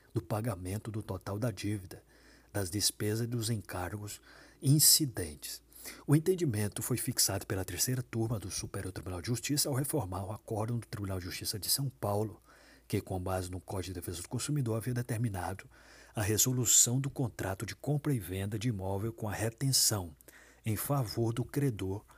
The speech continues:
de vinte por cento da quantia paga. O relator do recurso do vendedor,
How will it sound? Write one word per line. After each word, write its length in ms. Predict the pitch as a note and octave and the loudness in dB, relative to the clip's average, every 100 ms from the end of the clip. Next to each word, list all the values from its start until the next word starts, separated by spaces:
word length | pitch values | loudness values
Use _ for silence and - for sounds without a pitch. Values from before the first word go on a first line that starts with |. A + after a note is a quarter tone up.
| - - - _ - | -20 -20 -20 _ -4
de 160 | G#2+ | -2
vinte 400 | F2+ G#2 G#3+ - | 0 0 0 0
por 180 | - C3+ | 0 0
cento 520 | - - F#2 F#2 - - _ - | 0 0 0 -2 -8 -18 _ -4
da 140 | A2 | -4
quantia 560 | - C3+ A#2+ - F#2+ F#2 | 0 0 2 0 -2 -2
paga. 500 | - F2 D#2+ D#2 - _ _ _ _ _ _ _ _ _ - | -2 -2 -2 -12 -20 _ _ _ _ _ _ _ _ _ -4
O 60 | E2+ | 0
relator 400 | G#2 F#2+ F#2+ F#2+ | 0 2 0 0
do 80 | F#2 | 2
recurso 580 | A#2 - A#2+ C#3+ A2 F#2 G2+ - - | 0 0 -2 -2 -4 -8 -8 -12 -6
do 100 | G2+ | -4
vendedor, 580 | F#2+ F#2+ A2+ A2 B2 | -2 0 0 0 -2